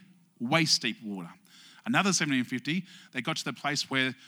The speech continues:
no longer could they stand in the stream. They would actually pick them up. It would actually, it, it actually have to swim in that sort of, uh, that sort of time. And then it says in verse six,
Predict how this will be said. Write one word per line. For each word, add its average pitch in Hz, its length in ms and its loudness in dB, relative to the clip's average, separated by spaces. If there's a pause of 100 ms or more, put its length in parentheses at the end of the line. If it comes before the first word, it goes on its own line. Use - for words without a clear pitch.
(120)
no 127 80 4
longer 151 460 2
could 151 140 -6
they 123 100 -2
stand 143 680 4
in 127 160 2
the 113 100 0
stream. 147 960 2 (460)
They 113 80 -8
would 127 100 0
actually 135 220 0
pick - 260 -8
them 135 140 -2
up. 127 80 -2
It 123 60 -4
would 127 120 0
actually, 127 380 0
it, 139 160 -6
it 131 440 -2
actually 123 420 -4
have - 80 -10
to 117 60 -6
swim 156 380 4
in 127 80 2
that 110 120 -2
sort 107 180 -6 (180)
of, 117 80 -4
uh, 107 60 -6
that 113 140 -4
sort 117 180 -6
of - 40 -8
time. 107 220 -4 (2750)
And - 20 -2
then 147 100 6
it - 40 8
says 175 160 8
in 160 80 6
verse 156 180 8
six, - 460 6